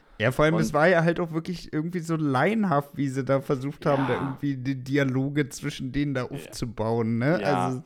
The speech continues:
Speaker 2: ich, ja, ich kann das auch nur schwer ertragen, die, dieses Bauerntheater da, was die, die da immer machen.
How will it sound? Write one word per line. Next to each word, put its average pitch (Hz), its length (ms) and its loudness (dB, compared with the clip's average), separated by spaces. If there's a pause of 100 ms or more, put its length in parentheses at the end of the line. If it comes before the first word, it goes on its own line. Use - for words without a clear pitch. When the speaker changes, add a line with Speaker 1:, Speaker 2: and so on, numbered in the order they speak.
Speaker 2:
ich, - 500 -20 (560)
ja, 127 360 -2
ich 127 100 -12
kann 156 80 -2
das 147 100 0
auch 160 100 2
nur 156 100 2
schwer 147 200 4
ertragen, 165 580 0
die, 131 240 -8
dieses 131 240 -8
Bauerntheater 139 680 2
da, 139 200 2
was 135 200 -6
die, 123 140 -12
die 131 180 -8
da 127 120 -4
immer 131 160 -4
machen. 139 380 -4